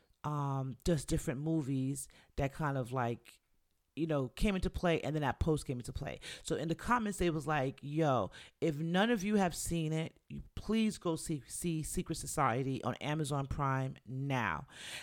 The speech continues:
And the person who recommended the group, I won't say their name just for privacy reasons, but, um, they tend to really have some good recommendations for shows and stuff.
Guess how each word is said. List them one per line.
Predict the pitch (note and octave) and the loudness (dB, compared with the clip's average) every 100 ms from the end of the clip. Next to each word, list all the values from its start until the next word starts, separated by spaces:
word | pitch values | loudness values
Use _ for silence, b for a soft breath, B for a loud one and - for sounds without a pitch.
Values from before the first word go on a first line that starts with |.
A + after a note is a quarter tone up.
| - | 0
And | - F#3 F3+ D#3+ B2+ | 4 6 6 4 0
the | F3 | 0
person | - D4 D4 B3 | 2 2 2 2
who | G#3+ | 2
recommended | E3 E3 E3 D3+ E3+ | 4 2 0 0 0
the | F#3+ | -2
group, | E3 F#3 F#3 F3+ | -2 0 2 0
I | - | 0
won't | E3 E3+ | 2 2
say | F3 | 2
their | D#3 | 2
name | D3+ D3 | 0 -2
just | D3+ - | -4 -4
for | |
privacy | - C3 C3+ C3+ | -4 -2 -2 -2
reasons, | B2+ C#3+ C3+ D3 B B - | 0 0 -2 -6 B B -4
but, | D3+ | 0
um, | D3+ C#3+ C#3 C#3 - - | 2 2 0 -4 -10 4
they | A#3 F4 | 6 6
tend | E4+ D#4+ C#4+ | 4 2 2
to | A3 | 0
really | F3+ F3 F3 | 4 4 4
have | E3 | 2
some | D3+ D3+ B2 | 0 -4 -4
good | - D#3 C#3+ C3+ _ _ _ _ - | 2 2 2 -2 _ _ _ _ -4
recommendations | C#3+ D3+ D3 C3+ C3 A#2+ C3 - F#2 D2+ G#2+ - | 0 0 0 -2 2 2 2 0 -6 -8 -10 -8
for | - C3+ | -2 -2
shows | - D3+ C#3+ D3 | 2 4 4 4
and | F3+ | 0
stuff. | - F#3 F#3+ | 0 2 2